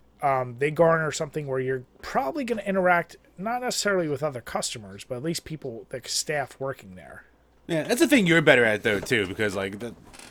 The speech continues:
Speaker 2: like, I'm too much of a social weirdo. Like, I can't hold a conversation with a
Speaker 1: <laughs>
Speaker 2: random, like, beer person like that. So I'm like, "So how'd you beer this can?"
Speaker 1: <laughs>
Speaker 2: That'd be the best that I would get out of it. So, like, that's why you're the one who could, like, you know,
Speaker 1: Yeah.
Speaker 2: get those contacts with Hannah and shit like that. So I can definitely see that being more up your alley, too.
Speaker 1: Yeah,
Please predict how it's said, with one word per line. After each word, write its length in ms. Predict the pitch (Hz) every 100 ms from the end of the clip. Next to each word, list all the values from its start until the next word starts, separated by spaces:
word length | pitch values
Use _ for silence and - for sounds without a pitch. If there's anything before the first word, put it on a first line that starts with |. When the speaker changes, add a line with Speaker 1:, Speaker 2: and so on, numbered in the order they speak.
| -
Speaker 2:
like, 120 | 110
I'm 200 | 170 220
too 120 | 156 135
much 140 | 107
of 80 | 90
a 60 |
social 340 | 87 104 95 92
weirdo. 320 | 104 90 90
Like, 140 | 92
I 160 | 123 139
can't 240 | 107 87
hold 180 | 87 87
a 60 | 82
conversation 560 | - - - - -
with 120 | - 214
a 60 |
Speaker 1:
<laughs> 20 |
Speaker 2:
random, 320 | 185 - 85 87
like, 200 | 90 92 208 - -
beer 180 | 117
person 320 | 107 101 98 95
like 180 | 90
that. 240 | 90 90 90
So 300 | 104 98 98 - - 139
I'm 120 | 139
like, 120 | 151
"So 120 | 160
how'd 220 | 143 185 175
you 160 | 180
beer 320 | 127 139 160
this 260 | 147 120 - - - - - -
can?" 420 | 135 139 113 87 269 - - - -
Speaker 1:
<laughs> 0 | 214 _ - 233 247 - _ - - -
Speaker 2:
That'd 200 | 151 170
be 60 |
the 80 | 165
best 200 | 151 143
that 60 | 135
I 140 | 127
would 80 | 117
get 100 | 101
out 160 | 92 87
of 60 |
it. 160 | 82 85
So, 140 | 104
like, 180 | 90 92
that's 220 | 123 160
why 100 | 175
you're 160 | 170 165
the 80 | 147
one 140 | 131
who 100 | 123
could, 120 | 117
like, 200 | 110 104
you 60 | 117
know, 160 | 101
Speaker 1:
Yeah. 100 | 95 - -
Speaker 2:
get 120 | 139
those 180 | 135 123
contacts 400 | 127 113 101 98
with 100 | 92
Hannah 220 | 101 95
and 80 | 87
shit 120 | 101
like 140 | 87 87
that. 220 | 82 82
So 80 | 120
I 40 |
can 120 | 127
definitely 220 | 117 113
see 120 | - 110
that 160 | 95
being 160 | 98 92
more 140 | 92
up 100 | 87
your 140 | 87 85
alley, 240 | 85 76
too. 180 | - 90
Speaker 1:
Yeah, 180 | 269